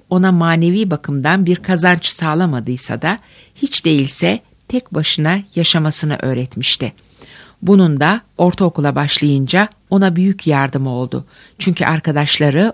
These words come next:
onun eski yamalı giysileriyle alay ediyorlardı. Tatillerde gene de Bayan Janet'in cenderesi altına giriyordu.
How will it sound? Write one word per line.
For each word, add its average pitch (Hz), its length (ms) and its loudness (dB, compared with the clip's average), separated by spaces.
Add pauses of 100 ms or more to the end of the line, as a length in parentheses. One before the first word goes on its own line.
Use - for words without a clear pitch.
onun 175 400 0
eski - 360 -2
yamalı 170 440 4
giysileriyle 147 920 0 (220)
alay 151 280 2
ediyorlardı. 120 680 -4 (1700)
Tatillerde 240 840 4
gene 190 320 0
de 190 240 -2
Bayan 185 300 4
Janet'in 170 440 2
cenderesi 165 560 2
altına 135 360 0
giriyordu. 127 640 -2